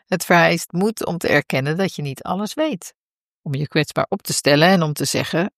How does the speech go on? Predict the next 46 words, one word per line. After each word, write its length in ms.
"Ik 140
ben 140
tot 180
hier 180
gekomen, 760
maar 160
nu 240
zou 260
ik 100
graag 260
wat 180
begeleiding 520
willen." 320
Eh, 260
denk 200
maar 120
even 220
aan 60
andere 320
gebieden 340
in 80
je 100
leven. 480
Als 220
je 80
een 160
nieuwe 280
sport 300
begint, 480
is 120
het 80
dan 200
zwak 380
om 80
een 80
coach 200
te 220
hebben 320
of 220
een 100
leraar. 500
Hè, 220
als 160
je 60
een 120
ins-, 380